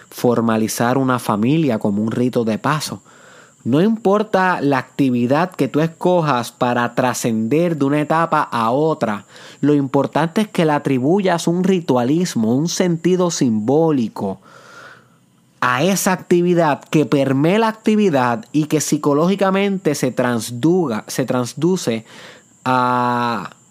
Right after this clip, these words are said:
a mucho crecimiento espiritual y, y, y a un próximo nivel de personalidad. ¿Ok?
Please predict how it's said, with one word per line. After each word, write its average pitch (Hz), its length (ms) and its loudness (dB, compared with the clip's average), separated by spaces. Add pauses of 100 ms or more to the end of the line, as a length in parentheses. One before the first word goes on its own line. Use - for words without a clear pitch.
(680)
a 143 180 0
mucho 175 460 0
crecimiento 139 680 -2
espiritual 147 800 -2
y, 127 120 -2 (340)
y, 127 460 -2
y 127 160 -2
a 123 80 0
un 151 160 -2
próximo 160 720 0
nivel 131 340 0
de 131 80 -2
personalidad. 107 800 -6 (680)
¿Ok? - 180 -4